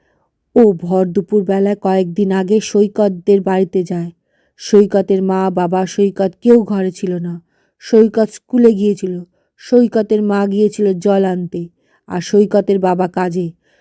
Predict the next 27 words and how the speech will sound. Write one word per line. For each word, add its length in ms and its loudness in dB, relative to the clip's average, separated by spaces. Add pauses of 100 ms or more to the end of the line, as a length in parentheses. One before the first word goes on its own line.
(200)
সৈকতের 600 2
মায়ের 300 0
সাথে 360 -2
একটু 240 -6
ভাব 380 -4
ছিল 220 0
সুপ্রিয়ার, 600 -6 (480)
আর 140 -2
সৈকতের 520 2
সদ্য 440 -2
একটা 300 -2
বোন 340 0
হয়েছে। 400 -6 (460)
সৈকতের 560 2
বাড়িতে 380 0
গিয়ে 200 -2
কাউকে 420 -2
না 300 0
দেখে 280 0
সুপ্রিয়া 400 -2
সৈকতের 520 0
বোনের 260 0
সাথে 300 -4
খেলতে 400 -4
থাকে। 380 -8 (1500)
কোলে 320 6
নিয়ে 340 -2